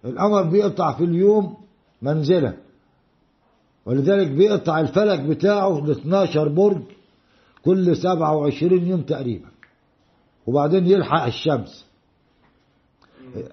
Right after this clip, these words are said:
الشمس بقى، الشمس وال-، والقمر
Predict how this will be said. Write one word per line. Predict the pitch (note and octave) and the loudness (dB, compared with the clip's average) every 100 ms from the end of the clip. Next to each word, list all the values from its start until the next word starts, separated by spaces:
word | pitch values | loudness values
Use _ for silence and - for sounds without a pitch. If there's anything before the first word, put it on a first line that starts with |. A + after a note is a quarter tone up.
| - | -10
الشمس | A#2 - G3+ E3+ F3+ | -4 -2 0 0 0
بقى، | G3+ F3+ D#3 D#3+ | 2 2 0 -2
الشمس | D#3 - G#3+ E3 D#3+ | -2 2 2 2 0
وال-، | E3+ D#3 D3 D3 C#3+ C#3 C3+ D#3+ | 0 0 0 0 -2 -2 -4 -2
والقمر | E3+ F#3 D#3+ A#2+ | 0 0 0 -4